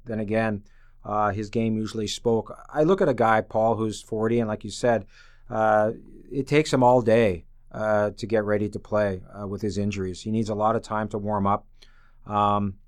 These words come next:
I know, he, you know, the game in Montreal meant a lot to him. Uh,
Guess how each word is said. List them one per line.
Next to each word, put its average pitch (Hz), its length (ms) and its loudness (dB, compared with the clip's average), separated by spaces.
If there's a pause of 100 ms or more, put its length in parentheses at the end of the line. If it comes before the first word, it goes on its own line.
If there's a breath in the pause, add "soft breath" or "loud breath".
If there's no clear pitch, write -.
(180)
I 101 120 -10
know, 107 120 -2
he, 110 100 -2
you 123 240 -10
know, 104 120 -4
the 98 80 -6
game 107 200 -4
in 104 80 -4
Montreal 107 640 0 (240)
meant 104 220 -10
a 95 60 -14
lot 104 320 -2
to 98 120 -10
him. 101 380 -4 (460)
Uh, 98 60 -10